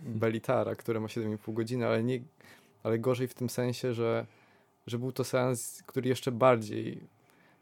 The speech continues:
Speaker 2: bardziej się odbierało, bardziej zwracało się uwagę na każde wypowiedziane słowo,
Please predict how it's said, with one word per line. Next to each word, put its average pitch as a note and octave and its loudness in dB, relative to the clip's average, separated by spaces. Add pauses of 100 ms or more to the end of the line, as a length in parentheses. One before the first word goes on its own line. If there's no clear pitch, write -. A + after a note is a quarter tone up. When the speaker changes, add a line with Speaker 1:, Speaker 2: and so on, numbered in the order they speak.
(380)
Speaker 2:
bardziej C3+ 0
się C3 0
odbierało, A2+ 4 (220)
bardziej B2 0
zwracało B2+ 0
się C3 -4
uwagę B2 2
na B2 0
każde A#2+ -6
wypowiedziane A#2+ -2
słowo, G#2+ -2